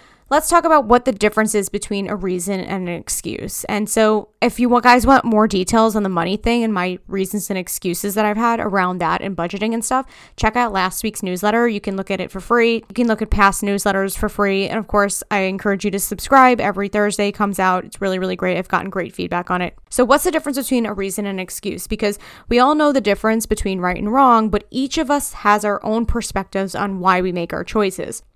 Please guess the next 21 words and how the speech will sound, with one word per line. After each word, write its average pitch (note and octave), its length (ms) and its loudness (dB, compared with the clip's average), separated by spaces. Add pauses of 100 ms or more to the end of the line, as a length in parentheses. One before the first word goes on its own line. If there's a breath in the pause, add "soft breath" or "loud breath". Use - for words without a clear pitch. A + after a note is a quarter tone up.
(280)
What B3 180 -2
you C4+ 100 0
may A#3 220 4
think C#4+ 320 0
is A3 120 -2
a A3 60 -2
valid F#3 320 -2
reason A3+ 300 -2
for B3+ 120 0
choosing C4+ 380 -2
one C4+ 140 0
behavior C#4 500 0
over G#3 220 2
another G3+ 260 2
may G#3+ 180 0
actually G3+ 360 -2
be G#3 160 -4
a - 20 -2
excuse F3+ 460 -8
in F#3 40 -6
disguise. - 640 -8